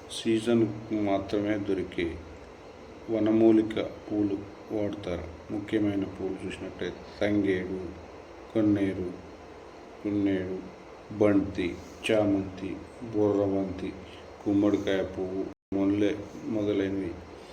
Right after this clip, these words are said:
ఇవన్నీ వైద్య గుణాలు కలిగిన పూలు. ఆరాధనా విధానం. మహిళలు పూలతో బతుకమ్మను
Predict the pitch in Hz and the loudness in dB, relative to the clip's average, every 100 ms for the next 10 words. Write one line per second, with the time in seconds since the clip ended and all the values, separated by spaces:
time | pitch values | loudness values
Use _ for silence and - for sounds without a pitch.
0 | - - - - 104 101 104 104 98 80 | -18 -18 -18 -6 -2 0 2 4 4 2
1 | 92 98 98 110 98 95 101 95 90 - | -2 -2 2 2 2 -2 0 0 -2 -8
2 | - - - - - - - 101 98 95 | -14 -16 -16 -18 -18 -18 -10 -2 0 0
3 | 92 92 90 87 82 - - - - _ | -4 -6 -6 -6 -6 -12 -14 -18 -20 _
4 | _ _ _ _ - - - - - - | _ _ _ _ -20 -20 -20 -20 -18 -16
5 | - - - 117 117 120 117 110 110 104 | -18 -18 -2 8 10 12 12 12 10 8
6 | 98 98 95 92 85 - - - 117 110 | 8 4 2 0 -4 -10 -16 -6 4 8
7 | 120 127 110 101 - - 113 117 110 98 | 10 10 10 6 2 0 6 8 6 4
8 | 85 95 - - 101 95 87 85 | 2 0 -2 0 2 2 2 -2